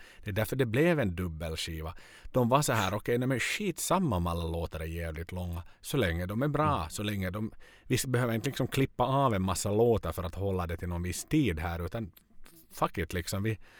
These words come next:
Speaker 1: de, de låtarna vi väljer, de får, om de är långa så är de långa, då köper vi en till jävla C D-skiva och printar upp dem på."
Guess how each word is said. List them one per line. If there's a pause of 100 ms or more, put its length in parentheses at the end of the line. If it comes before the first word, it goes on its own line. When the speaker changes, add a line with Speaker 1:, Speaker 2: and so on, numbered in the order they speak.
(520)
Speaker 1:
de,
de
låtarna
vi
väljer,
de
får,
om
de
är
långa
så
är
de
långa,
då (280)
köper
vi
en
till
jävla
C
D-skiva
och
printar
upp
dem
på."